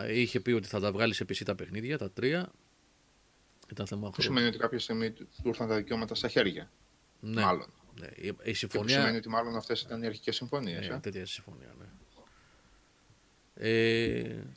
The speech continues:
Speaker 1: παιδιά, εντάξει.
Speaker 2: Ωραία κίνηση, γενναία κίνηση.
Speaker 1: Είναι από αυτούς που βγαίνουν έξω,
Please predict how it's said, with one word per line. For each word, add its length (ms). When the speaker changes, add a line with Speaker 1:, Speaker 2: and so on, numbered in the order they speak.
Speaker 1:
παιδιά, 320
εντάξει. 360
Speaker 2:
Ωραία 220
κίνηση, 340
γενναία 300
κίνηση. 420
Speaker 1:
Είναι 180
από 140
αυτούς 240
που 100
βγαίνουν 360
έξω, 540